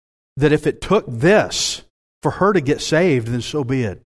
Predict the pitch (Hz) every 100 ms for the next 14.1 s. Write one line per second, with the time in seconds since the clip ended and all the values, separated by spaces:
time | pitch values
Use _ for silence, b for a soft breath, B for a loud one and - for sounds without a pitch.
0 | _ _ _ - 156 156 151 147 151 170
1 | - 170 170 135 120 147 139 117 107 147
2 | 120 - 127 113 113 113 - 117 113 127
3 | 117 127 165 196 156 127 175 226 156 123
4 | 117 131 117 B B - 131 123 - 143
5 | 135 117 95 113 107 b _ _ - 196
6 | - 185 190 - 185 170 143 170 196 160
7 | 139 117 170 151 160 - - 123 - 165
8 | 165 120 165 143 151 139 151 160 156 160
9 | 151 160 151 147 151 143 143 143 143 113
10 | 139 127 110 101 _ _ _ _ _ _
11 | 160 143 147 143 _ - 156 139 120 -
12 | 127 - 127 123 107 127 120 110 - -
13 | - 135 135 123 127 - 110 98 98 107
14 | 107